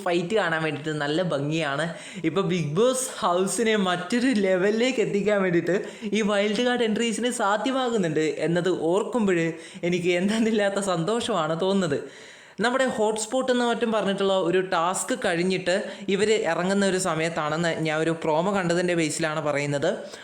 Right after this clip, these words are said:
അപ്പോൾ ആ ഒരു സമയത്ത് നമ്മുടെ നന്ദന ചേച്ചി വന്നിട്ട് ജാസ്മിൻ ചേച്ചിയെ കെട്ടിപ്പിടിക്കുന്നുണ്ട്. അപ്പോൾ ജാസ്മിൻ ചേച്ചി പറയുന്നുണ്ട്, "എന്നെ കെട്ടിപ്പിടിക്കരുത്, വൺ ഹാൻഡ് ഡിസ്റ്റൻസിന് അപ്പുറം നിൽക്ക്" എന്ന് പറയുന്നുണ്ട്.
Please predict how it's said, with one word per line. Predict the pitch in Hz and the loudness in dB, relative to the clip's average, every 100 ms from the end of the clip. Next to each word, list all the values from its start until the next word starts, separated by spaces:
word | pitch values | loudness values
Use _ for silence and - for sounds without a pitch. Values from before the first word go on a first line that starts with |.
| 202 | -10
അപ്പോൾ | 202 | -2
ആ | 226 233 | 0 2
ഒരു | 262 | 0
സമയത്ത് | 277 247 220 233 226 190 | 0 0 0 0 0 0
നമ്മുടെ | 190 170 160 170 214 220 196 165 | 2 2 2 0 -2 -8 -8 -2
നന്ദന | 165 180 220 254 | 0 0 0 0
ചേച്ചി | 240 214 214 | 0 0 2
വന്നിട്ട് | 196 180 180 | 2 2 0
ജാസ്മിൻ | 170 156 160 190 | 2 0 0 0
ചേച്ചിയെ | 175 165 170 | 0 0 0
കെട്ടിപ്പിടിക്കുന്നുണ്ട്. | 170 170 185 185 170 147 131 120 - - | -2 -2 -2 0 0 0 -2 -4 -8 -10
അപ്പോൾ | 156 | -4
ജാസ്മിൻ | 147 151 147 190 196 | 0 0 0 2 2
ചേച്ചി | 196 185 | 2 2
പറയുന്നുണ്ട്, | 180 175 170 156 | 0 0 0 0
"എന്നെ | 165 156 | 0 0
കെട്ടിപ്പിടിക്കരുത്, | 160 147 156 151 139 147 143 170 | -2 -2 -2 -2 -2 -2 0 0
വൺ | 147 147 | 0 -2
ഹാൻഡ് | 160 165 | -2 -2
ഡിസ്റ്റൻസിന് | 156 151 151 151 147 | -2 -2 -4 -2 -4
അപ്പുറം | - 160 | -2 -2
നിൽക്ക്" | 156 147 160 | -2 -2 0
എന്ന് | 160 | 0
പറയുന്നുണ്ട്. | 151 143 131 117 | 0 0 -2 -2